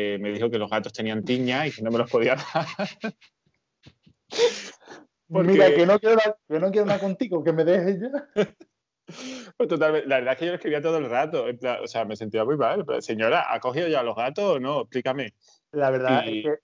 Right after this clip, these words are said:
Speaker 2: tengo que decir que, claro, que si ya te han dicho que los gatos iban a ir pa' tu casa, porque tú ya te haces unas ilusiones y que, que estás
Speaker 1: Sí.
Speaker 2: esperando que vengan los gatos, es que
Speaker 1: Yo ni
Speaker 2: no
Speaker 1: foto de los gatos ni nada teníamos, pero ya los queríamos, ya
Speaker 2: Ya.
Speaker 1: sabíamos que eran preciosos y los queríamos <laughs> igualmente, y ya tenían sus nombres pensados y todo.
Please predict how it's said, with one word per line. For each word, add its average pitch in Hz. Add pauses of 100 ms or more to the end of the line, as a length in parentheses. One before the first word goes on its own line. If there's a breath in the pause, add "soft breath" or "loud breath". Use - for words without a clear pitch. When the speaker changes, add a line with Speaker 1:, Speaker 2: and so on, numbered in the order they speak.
(100)
Speaker 2:
tengo 131
que 131
decir 131
que, 120
claro, 131
que 107
si 110
ya 107
te 113
han 113
dicho 127
que 117
los 110
gatos 110
iban 120
a 123
ir 117
pa' 117
tu 117
casa, 127
porque 117
tú 110
ya 107
te 113
haces 113
unas 117
ilusiones 120
y 156
que, 127
que 123
estás 113
Speaker 1:
Sí. 117
Speaker 2:
esperando 120 (580 soft breath)
que 131
vengan 160
los 107
gatos, 135
es 110
que 120
Speaker 1:
Yo 110
ni 113
Speaker 2:
no -
Speaker 1:
foto 127
de 165
los 139
gatos 139
ni 147
nada 135
teníamos, 131
pero 127
ya 110
los 131
queríamos, 160
ya 110
Speaker 2:
Ya. 107
Speaker 1:
sabíamos 113
que 123
eran 110
preciosos 123
y 156
los 110
queríamos 113
<laughs> 135
igualmente, 123
y 139
ya 113
tenían 117
sus 113
nombres 123
pensados 117
y 113
todo. 143